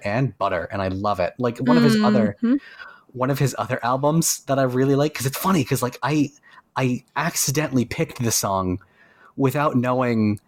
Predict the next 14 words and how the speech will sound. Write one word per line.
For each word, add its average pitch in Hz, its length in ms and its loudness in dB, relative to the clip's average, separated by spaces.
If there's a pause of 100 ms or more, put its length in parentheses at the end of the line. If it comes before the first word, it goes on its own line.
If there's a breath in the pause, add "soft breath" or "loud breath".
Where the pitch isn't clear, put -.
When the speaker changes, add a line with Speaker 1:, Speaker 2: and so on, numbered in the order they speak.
(160)
Speaker 1:
that 113 320 -6
I 117 400 0
later 120 520 2
wanted 117 320 0
to - 180 -2
talk 120 340 -4
about 113 340 -4
another 110 520 2
song 127 360 0
of 147 120 -4
his. 214 380 0 (560 loud breath)
Like, 147 300 -2 (360 loud breath)
Speaker 2:
Mm-hmm. 294 100 6
Speaker 1:
so 247 500 4